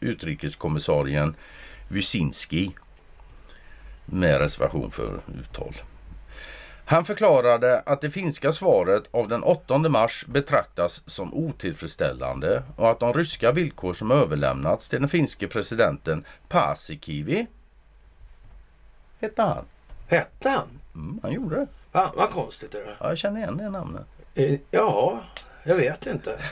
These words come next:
Speaker 1: <laughs> Jag läser vidare. Eh, överlämnas
Speaker 2: Men
Speaker 1: då
Speaker 2: det är
Speaker 1: till den finske presidenten.
Speaker 2: det är inte planerat här.
Speaker 1: Nej. Paasikivi representerade minimikrav. En finsk delegation begav sig därefter till Moskva och konfererade med utrikeskommissarie Molotov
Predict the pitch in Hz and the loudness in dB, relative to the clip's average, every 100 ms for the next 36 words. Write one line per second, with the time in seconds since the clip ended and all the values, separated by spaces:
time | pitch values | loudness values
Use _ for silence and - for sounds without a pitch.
0 | - - - - 143 143 131 123 107 95 | -12 -18 -10 2 6 6 4 0 -2 -2
1 | 69 65 - - - - - - - 160 | -4 -6 -16 -20 -20 -20 -20 -14 0 6
2 | 156 156 151 151 139 - - - - 160 | 8 8 6 4 0 -8 -20 -4 4 4
3 | 127 117 110 113 110 117 135 127 127 156 | 6 4 4 2 2 2 4 2 2 0
4 | 113 - 110 104 110 107 127 110 98 - | 0 -4 -4 -4 2 2 4 0 0 2
5 | 240 240 190 160 185 156 107 - 85 - | 0 2 2 2 2 2 0 -2 -8 -4
6 | 69 92 - - - - - 156 147 - | -2 -2 -4 -10 -12 -4 2 4 4 0
7 | 113 110 92 90 - - - - 190 190 | -4 -6 -6 -8 -10 -16 -10 2 4 4
8 | 196 180 190 190 165 120 120 120 123 - | 0 -2 -4 -2 2 4 6 6 4 2
9 | 143 170 127 85 82 73 82 110 - - | -2 0 0 -2 -4 -4 2 2 2 -6
10 | _ - 143 185 180 151 180 170 160 175 | _ -2 0 2 0 2 2 2 0 0
11 | 175 135 117 - - 139 123 92 - 113 | 0 0 -2 -4 -4 4 4 4 0 2
12 | 110 90 104 - 76 85 82 - - 87 | 4 4 2 0 -8 -6 -6 -6 2 4
13 | 92 107 - 139 - 131 85 69 76 82 | 6 4 2 0 2 0 0 2 2 2
14 | 110 113 - 73 - 67 - - 71 78 | 0 -2 -4 -8 -8 -10 -10 -6 -2 0
15 | 73 - 92 - 87 80 78 71 69 82 | 0 -2 -4 -2 0 0 2 2 4 4
16 | 95 92 67 64 76 90 | 6 4 2 -4 -2 -2